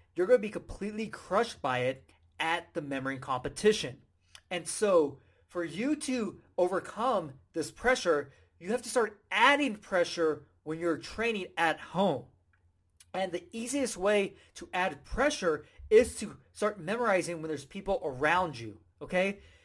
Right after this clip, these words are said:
So if you give a friend a deck of cards, like, "Shuffle this and I can memorize it," for me, <laughs> what always goes through my mind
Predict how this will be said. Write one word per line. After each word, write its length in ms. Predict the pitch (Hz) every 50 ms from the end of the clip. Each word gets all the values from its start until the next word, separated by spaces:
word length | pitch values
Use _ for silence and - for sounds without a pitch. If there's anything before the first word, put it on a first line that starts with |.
| _
So 320 | _ - 240 220 185 185 -
if 120 | - 196 -
you 80 | 240
give 320 | 196 - 254 269 277 262 262
a 60 | - 175
friend 440 | - - - 196 208 208 208 175
a 20 | 156
deck 160 | 165 180 170
of 80 | 156 -
cards, 240 | - 170 165 131
like, 100 | 147 131
"Shuffle 300 | - - 214 - - 233
this 100 | 233 220
and 160 | 220 - 175 175
I 40 |
can 120 | 180 - 160
memorize 460 | 165 202 214 196 165 143 143 135 143
it," 200 | 143 143 143 - - _ _ _ _ _ _ _ _
for 160 | _ - 202
me, 420 | 208 208 285 330 339 294 240 214 - -
<laughs> 580 | - - - 220 - - - - - _ _
what 160 | - 190 208 202
always 280 | 220 254 294 330 220
goes 140 | 208 240 233
through 100 | 254 240
my 80 | 220 196
mind 420 | 165 180 196 262 202 165 151 151